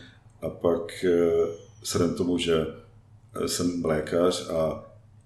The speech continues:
dávám dohromady veškeré informace z tisíce dalších, pro začínající měli by vybrat, eh, nějakou jakoby základní knihu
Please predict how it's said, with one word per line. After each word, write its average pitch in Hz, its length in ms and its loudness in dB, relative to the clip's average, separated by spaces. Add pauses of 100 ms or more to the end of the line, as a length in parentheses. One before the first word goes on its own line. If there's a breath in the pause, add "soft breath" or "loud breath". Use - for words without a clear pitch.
(140)
dávám 82 340 2
dohromady 82 520 2
veškeré 78 380 -4
informace 76 720 -4
z - 280 -8
tisíce 87 420 -4
dalších, - 500 -2 (520 loud breath)
pro 107 200 8
začínající 90 1000 2
měli 90 180 0
by 87 260 2
vybrat, 85 680 -2
eh, 85 60 -2 (380)
nějakou 85 280 -2
jakoby 85 240 -2
základní 82 540 -2
knihu 80 360 -6